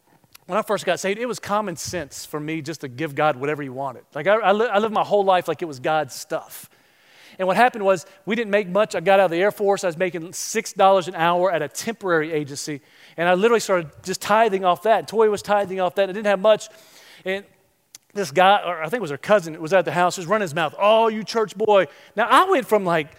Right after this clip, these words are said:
thugged out, stupid, not doing anything right, to trying to do everything right, serving Jesus. And this dude's talking trash. I'm thinking,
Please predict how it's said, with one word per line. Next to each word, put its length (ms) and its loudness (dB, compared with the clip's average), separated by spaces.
thugged 400 6
out, 340 6
stupid, 1040 -2
not 220 4
doing 160 0
anything 200 0
right, 360 4
to 140 2
trying 360 4
to 40 -2
do 140 2
everything 240 2
right, 240 4
serving 400 2
Jesus. 480 -4
And 120 0
this 140 0
dude's 160 -2
talking 320 0
trash. 600 0
I'm 140 0
thinking, 320 0